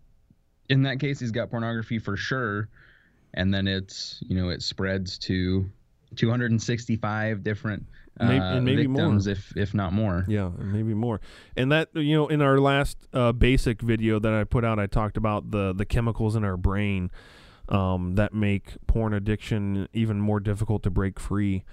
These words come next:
Speaker 2: from. And one of those is dopamine.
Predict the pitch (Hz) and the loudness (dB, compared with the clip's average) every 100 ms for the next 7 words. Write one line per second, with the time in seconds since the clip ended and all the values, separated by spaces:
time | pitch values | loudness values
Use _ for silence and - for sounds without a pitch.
0 | - - - - - 104 95 92 90 95 | -20 -20 -20 -12 -2 0 0 -2 -4 -6
1 | - - 101 113 123 110 104 98 95 107 | -4 -2 0 2 2 2 2 0 2 2
2 | - 98 92 87 87 | 2 0 0 -2 -4